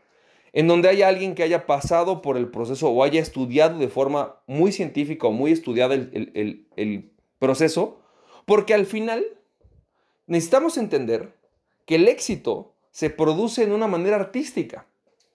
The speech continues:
no en una manera científica. Se produce una forma de toma de decisiones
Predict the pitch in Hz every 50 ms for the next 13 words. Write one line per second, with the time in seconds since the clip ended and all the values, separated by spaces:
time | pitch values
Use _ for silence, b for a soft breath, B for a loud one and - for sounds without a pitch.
0 | _ _ _ _ - 160 202 226 247 240 233 214 175 165 180 202 202 208 190 156
1 | 143 - 190 185 170 - - - _ _ _ _ b b b b b b b b
2 | - - 180 165 190 220 254 247 262 254 254 254 226 240 240 240 240 240 220 180
3 | - - 233 240 262 269 247 220 185 156 156 - 131 - - - 226 233 202 151
4 | 135 175 - - - _